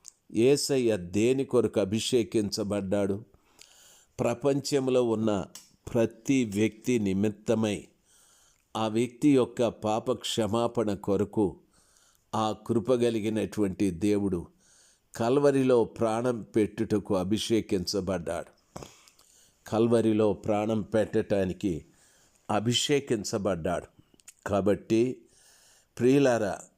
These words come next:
ఎంతోమంది దేవుళ్ళు అనబడిన వారు, దేవతలు అనబడిన వారు ఉన్నారు. వారు దీని కొరకు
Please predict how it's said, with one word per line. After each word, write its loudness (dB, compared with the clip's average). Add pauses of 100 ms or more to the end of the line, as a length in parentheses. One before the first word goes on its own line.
(400)
ఎంతోమంది 2
దేవుళ్ళు 2
అనబడిన 0
వారు, 0 (100)
దేవతలు 2
అనబడిన 0
వారు 0
ఉన్నారు. -2 (840)
వారు 0
దీని 0
కొరకు 0